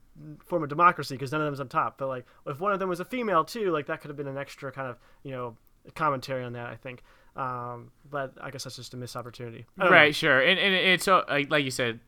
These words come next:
Speaker 2: hindsight is twenty twenty. Um, yeah, I, but I do, I think that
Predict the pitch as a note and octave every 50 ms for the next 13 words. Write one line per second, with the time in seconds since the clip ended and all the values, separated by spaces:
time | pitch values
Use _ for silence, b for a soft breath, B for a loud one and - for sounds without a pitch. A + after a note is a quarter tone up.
0 | _ _ - C3 C#3 C#3 C3+ - C#3 B2+ A#2+ G2+ A2 A2+ A#2 - - - - B2
1 | A2 G#2+ G#2 G#2 - - A2+ G#2+ G2+ G2+ G2+ G2+ b b b b b b b -
2 | F2+ G2+ G2+ G2 F#2+ F#2 F#2 - - - A2 A2+ A2+ - B2+ B2+ - - C3 C#3+
3 | D3+ D3+ C#3 C#3 B2+ A#2+ C#3+ D3+ C#3+ C#3+ D3+ - C#3+ C3+ C#3 C#3+ C3+ B2 B2 A#2+
4 | B2